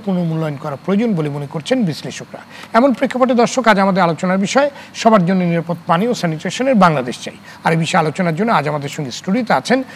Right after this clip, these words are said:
সাবেক সংসদ সদস্য ব্যারিস্টার শামীম হায়দার পাটোয়ারি, স্থানীয় সরকার মন্ত্রণালয়ের সাবেক সচিব আবু আলম মোহাম্মদ শহীদ খান, বিআইআইএসএস এর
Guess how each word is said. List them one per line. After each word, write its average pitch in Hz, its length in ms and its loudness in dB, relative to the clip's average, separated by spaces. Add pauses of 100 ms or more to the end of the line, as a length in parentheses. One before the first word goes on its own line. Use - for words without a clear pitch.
(140)
সাবেক 180 340 0
সংসদ 165 340 -6
সদস্য 156 400 -4
ব্যারিস্টার 151 360 0
শামীম 196 340 0
হায়দার 120 300 -2
পাটোয়ারি, - 300 -14 (400)
স্থানীয় 185 320 0
সরকার 160 340 -4
মন্ত্রণালয়ের 151 420 -6
সাবেক 127 300 -10
সচিব 240 360 -2 (580)
আবু 196 280 6
আলম 180 240 2
মোহাম্মদ 147 280 -2
শহীদ 160 320 -4
খান, 277 260 4 (400)
বিআইআইএসএস 202 1200 2
এর 151 100 -4